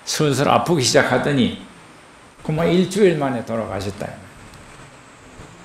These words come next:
그래서 이제 나보기 "하, 참 허망하다.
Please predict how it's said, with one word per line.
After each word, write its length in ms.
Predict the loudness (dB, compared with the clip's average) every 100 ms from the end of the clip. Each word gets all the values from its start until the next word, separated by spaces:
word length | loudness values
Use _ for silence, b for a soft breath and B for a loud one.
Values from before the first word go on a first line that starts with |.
| -20 -20 -20 -20 -20 -20 -20 -18 -18 -20 -20 -20 -20 -20 -20 -16 -16 -16 -20 -20 -20 -20 -20 -20 -20 -20 -20 -20 -20 -20 2
그래서 340 | 8 8 8
이제 200 | 4 4
나보기 440 | 4 2 2 -2 -2
"하, 60 | -4 B B B B B -12
참 340 | -6 -6 -6 -10 -18 -20 -20 -20 -20 -14 -8
허망하다. 600 | -6 -4 -4 -6 -6